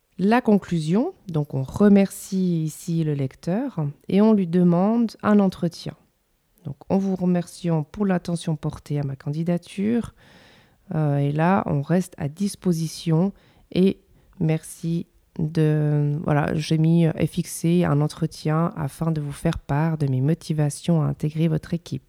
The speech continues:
par exemple. Sa signature à droite et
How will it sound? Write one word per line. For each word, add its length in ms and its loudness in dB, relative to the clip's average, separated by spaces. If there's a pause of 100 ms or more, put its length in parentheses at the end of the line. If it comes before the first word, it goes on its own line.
par 140 -4
exemple. 540 -8 (1160)
Sa 220 4
signature 1120 2 (100)
à 140 -2
droite 720 -4 (640)
et 340 4